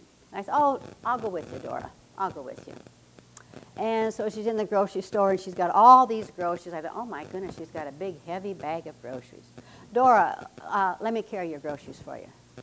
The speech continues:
Okay. So I'm carrying her groceries. I am now carrying Dora's groceries. She's no longer carrying them. So she can't go around and say,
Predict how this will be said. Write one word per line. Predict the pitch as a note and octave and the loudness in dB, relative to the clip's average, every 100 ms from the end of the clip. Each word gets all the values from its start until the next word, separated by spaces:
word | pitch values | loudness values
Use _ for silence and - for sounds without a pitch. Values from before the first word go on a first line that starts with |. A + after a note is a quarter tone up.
| - | -8
Okay. | - G4 E3 - - G2+ - - | -8 -6 -10 -12 -18 -20 -20 -16
So | - A3 G3+ | -4 -2 -2
I'm | A3+ | -4
carrying | A#3 A#3+ G#3+ | -8 -10 -8
her | F#3+ E3+ | -8 -10
groceries. | E3 D3+ - - - - _ _ - - - - _ _ - - | -10 -10 -12 -18 -20 -20 _ _ -20 -20 -20 -20 _ _ -12 -2
I | A3+ C4 D4+ - | 2 2 0 2
am | A3+ G3+ | 4 6
now | G3+ F#3 E3+ D#3+ - - - | 6 6 6 4 -2 -16 -6
carrying | - F#3+ D#3 D3 C3+ - - - - - - - - | -2 -2 -2 -6 -10 -16 -20 -20 -20 -20 -18 -18 -14
Dora's | F3+ F3 D#3+ | -8 -6 -8
groceries. | D#3 D3+ - - - - - - - | -8 -10 -10 -16 -20 -20 -20 -20 -12
She's | A3 | -10
no | A#3 A#3+ | -8 -6
longer | A#3 G#3+ F#3 | -6 -8 -10
carrying | - F3+ D#3+ C3+ | -12 -12 -12 -14
them. | - - - - - - - | -20 -20 -20 -20 -20 -20 -12
So | G#3 | -10
she | - C4+ | -8 -8
can't | - C4 A3 | -6 -6 -6
go | G3+ | -4
around | G#3 G3 G3 | -2 -2 -2
and | F#3 | -4
say, | F3 F3 | -8 -12